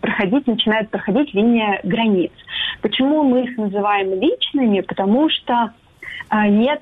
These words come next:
какой-то усреднённой нормы, что такое граница, какая она правильная, какая неправильная, потому что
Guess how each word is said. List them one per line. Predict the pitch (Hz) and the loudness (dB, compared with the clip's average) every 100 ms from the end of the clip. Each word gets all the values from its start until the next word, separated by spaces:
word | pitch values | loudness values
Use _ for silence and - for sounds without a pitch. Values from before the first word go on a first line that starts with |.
| - | -4
какой-то | 226 226 240 254 254 | -4 0 2 2 0
усреднённой | 214 208 - 196 208 240 262 220 202 | -2 -4 -2 0 2 2 2 2 0
нормы, | 196 220 277 262 208 190 | 0 2 2 0 -4 -6
что | - 214 233 | -6 -2 -2
такое | 220 185 202 196 | -2 -4 0 0
граница, | 180 180 185 185 226 302 - _ 196 | 2 0 2 4 4 2 -2 _ -4
какая | 185 185 208 202 | -2 -2 0 0
она | 185 180 | 0 -2
правильная, | 196 175 226 254 226 214 202 190 | -2 -2 0 0 -2 -4 -6 -8
какая | 185 - 196 | -6 -2 0
неправильная, | 190 185 185 180 208 285 247 214 190 | 2 0 -2 0 0 0 0 0 -2
потому | - 190 202 220 | -4 0 2 2
что | - 214 202 | -2 -2 -4